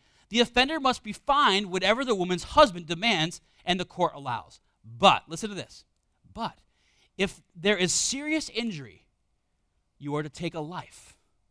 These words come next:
for a life." What does that mean in Old Testament speak? It means this.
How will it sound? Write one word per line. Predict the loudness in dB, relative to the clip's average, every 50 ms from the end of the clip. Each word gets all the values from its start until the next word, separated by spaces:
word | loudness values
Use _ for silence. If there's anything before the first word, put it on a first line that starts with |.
| _ _ _ _ _ _ _ _ _ _ _
for | _ _ -18 -16 -16
a | -16
life." | -16 -18 -20 -20 -20 -20 -20 -20 -20 -20 _ _ _ _ _ _ _ _ _ _ _ _ _ _ _ _ _ _ _ _ _ _ _ _ _ _ _ _ _ _ _ _ _ _ _ _ _ _ _ _
What | -6 -4
does | -2 0 2
that | 0 0
mean | 0 -2 -4 -4 -4 -8 -14 _
in | -12 -8
Old | -8 -8 -8
Testament | -8 -12 -14 -14 -16 -20 _ _ _ _ _ _ _ _ _ _ _ _ _ _ _ _ _ _ _
speak? | _ -18 -16 -16 -12 -10 -10 -10 -10 -12 -16 -20 -20 _ _ _ _ -10
It | -4
means | -2 -2 -2 -4 -6
this. | -12 -14 -14 -16 -16 -18